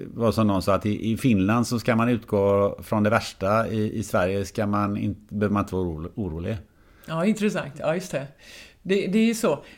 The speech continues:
Speaker 2: Och det är intressant att jämföra Finland och Sverige, som du säger, för det finns ju likheter. Vi har ju samma religion, politik, geografi i stort sett. Och då måste det ju vara någonting med historien, tänker jag.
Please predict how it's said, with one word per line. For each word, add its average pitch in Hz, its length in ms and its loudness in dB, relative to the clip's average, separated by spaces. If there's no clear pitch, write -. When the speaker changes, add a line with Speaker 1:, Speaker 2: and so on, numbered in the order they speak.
Speaker 2:
Och - 120 -6
det 202 80 2
är - 20 6
intressant 214 360 2
att - 60 -10
jämföra 156 640 -2
Finland 151 380 -4
och 151 80 -4
Sverige, 143 360 -4
som 151 220 -6
du 151 60 -6
säger, 147 240 -4
för 147 100 -6
det 156 80 -2
finns 196 320 0
ju 196 40 0
likheter. 160 500 -4
Vi 110 100 -8
har 165 120 0
ju 208 60 0
samma 170 460 -2
religion, 175 580 0
politik, 156 800 -4
geografi 143 500 -6
i 143 40 -8
stort - 260 -10
sett. - 300 -6
Och 226 180 -2
då 226 80 4
måste 233 360 2
det 233 40 4
ju 226 80 4
vara 185 180 4
någonting 151 440 -2
med 135 80 -2
historien, 151 560 -4
tänker - 280 -4
jag. 156 140 -4